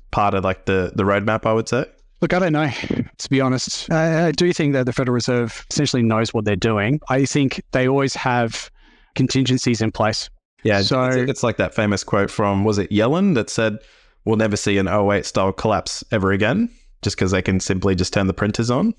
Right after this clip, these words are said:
Speaker 1: Do you think that's what
Speaker 2: Yeah.
Speaker 1: holds true? Like, they've always got a plan?
Speaker 2: I think from two thousand and eight, they understand, uh, the, the blueprint
Speaker 1: Mm.
Speaker 2: better.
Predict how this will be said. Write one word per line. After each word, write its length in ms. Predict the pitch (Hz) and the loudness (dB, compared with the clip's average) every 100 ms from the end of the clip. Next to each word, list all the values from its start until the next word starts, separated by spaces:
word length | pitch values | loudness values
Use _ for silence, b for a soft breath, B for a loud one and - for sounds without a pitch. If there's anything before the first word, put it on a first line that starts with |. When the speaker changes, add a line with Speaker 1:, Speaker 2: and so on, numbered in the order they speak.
| - | -2
Speaker 1:
Do 80 | |
you 20 | 107 | 0
think 160 | 101 | 2
that's 160 | 92 - | 0 0
what 60 | |
Speaker 2:
Yeah. 100 | 180 | 0
Speaker 1:
holds 240 | 156 101 - | 2 -2 0
true? 160 | 113 | 0
Like, 200 | 113 104 | 0 0
they've 140 | 107 101 | 0 2
always 200 | 104 101 | 2 2
got 140 | 101 | 0
a 40 | 92 | -2
plan? 400 | 110 104 151 196 b b b b - | 0 0 0 -4 b b b b -4
Speaker 2:
I 100 | 147 | -2
think 260 | - 180 | 0 -2
from 160 | 156 175 | 0 0
two 160 | - 165 | 2 0
thousand 260 | 151 139 127 | 2 0 0
and 80 | |
eight, 180 | 123 123 | 0 -2
they 380 | 127 123 123 123 - | 0 2 2 0 0
understand, 920 | 135 135 - 131 123 117 113 - - _ - | 0 0 0 0 2 2 0 -6 -10 _ -4
uh, 120 | 123 | -2
the, 480 | 113 120 117 113 123 | 2 2 2 0 -2
the 80 | - | -4
blueprint 540 | 113 123 120 - 107 113 - - _ _ - | 0 0 2 0 -2 -2 -12 -20 _ _ -4
Speaker 1:
Mm. 320 | 110 101 95 - | 0 0 0 -2
Speaker 2:
better. 360 | 127 117 127 110 | -2 0 0 -2